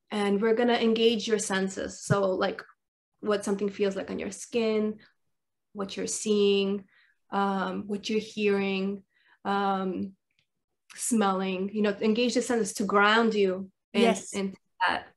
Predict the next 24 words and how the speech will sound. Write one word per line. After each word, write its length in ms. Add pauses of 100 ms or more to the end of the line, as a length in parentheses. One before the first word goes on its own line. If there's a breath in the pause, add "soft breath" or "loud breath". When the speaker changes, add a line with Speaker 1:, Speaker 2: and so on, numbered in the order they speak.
(120)
Speaker 1:
into 280
that 300
world. 480 (400 loud breath)
And 160
then 380
one 180
more 160
time, 460
we're 160
gonna 420 (220)
walk, 540 (120)
walk, 480
'cause 180
we 180
had 240
walked 340 (100)
down, 440 (160)
uh, 360 (240)
Speaker 2:
Mm-hmm. 140 (100)
Speaker 1:
st-, 140
uh, 240 (1160 loud breath)
some 160
stairs, 520 (300 loud breath)
and 240